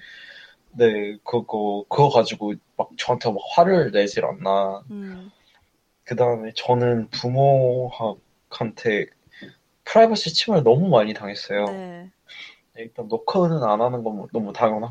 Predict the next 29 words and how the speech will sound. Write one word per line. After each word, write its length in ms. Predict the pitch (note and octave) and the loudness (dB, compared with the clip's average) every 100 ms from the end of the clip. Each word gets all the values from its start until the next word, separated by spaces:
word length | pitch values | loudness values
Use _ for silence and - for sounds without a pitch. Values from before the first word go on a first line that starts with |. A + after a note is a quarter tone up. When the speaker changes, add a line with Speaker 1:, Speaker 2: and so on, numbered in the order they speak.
| C#3 | -6
Speaker 1:
거고, 280 | D3 A#2+ - | -4 -6 -8
그거는. 440 | - G#2 G#2 - - G3+ | -16 -8 -6 -8 -12 -16
Speaker 2:
음. 320 | G3 F#3 G3 - - - - _ | -16 -16 -18 -20 -20 -20 -20 _
Speaker 1:
네, 180 | A2+ G#2+ - | -16 -16 -18
그다음에, 800 | - A2+ G#2+ G2+ G#2 G2+ F#2+ - _ _ | -6 -2 -2 -4 -10 -10 -10 -14 _ _
어, 420 | A#2+ A2 G2+ G2 - _ _ _ | 0 0 -2 -6 -18 _ _ _
제 200 | - B2+ | -4 -2
컴퓨터를 640 | - A3+ A3 B3+ - F3 F3 | 2 2 2 0 4 6 6
항상 280 | G3 F3+ C3+ | 2 -2 -2
뒤져봐요. 580 | G2 G#2+ - - - - _ _ _ _ - | -4 -6 -6 -12 -18 -20 _ _ _ _ -16
Speaker 2:
음. 500 | G3+ G3 F3+ F3 G3 _ _ _ - - - - _ _ _ | -14 -14 -16 -20 -20 _ _ _ -20 -16 -16 -18 _ _ _
Speaker 1:
근데 220 | C#3+ C#3 - | -4 -2 -2
그게 240 | - D3 | -4 -4
한두 420 | - - A3+ A3+ | -4 -4 -2 0
번도 320 | A3+ G3 D#3 | 0 2 6
아니고, 520 | G#2+ G#2 G#2 - G#2 G#2 | 6 4 -6 -4 -4 -4
정말, 640 | - A#2 A#2 A2+ A2+ A#2 - - - - - - - | -4 4 6 6 2 -2 -8 -6 -6 -6 -20 -14 -4
정말 240 | C3+ B2+ | -2 0
그것 280 | - C3 B3+ | 2 4 6
때문에 320 | D#3+ C3 A#2+ | 6 6 0
저 180 | A#2 A2 | -4 0
완전 320 | G#2 G#2 F#2+ | 2 2 -2
브레이크다운 500 | F#2+ C3 C3+ A#2+ A2 | 2 2 4 4 4
온 140 | G#2 F#2+ | 0 -4
적도 320 | G2 - G3+ | -6 -6 -12
Speaker 2:
네, 60 | F#3+ | -8
Speaker 1:
있거든요. 420 | G3 G3 G3 C3+ | -8 -8 -10 -12
Speaker 2:
네. 80 | G3+ | -10
Speaker 1:
정말 300 | F#3+ F2+ | -8 -6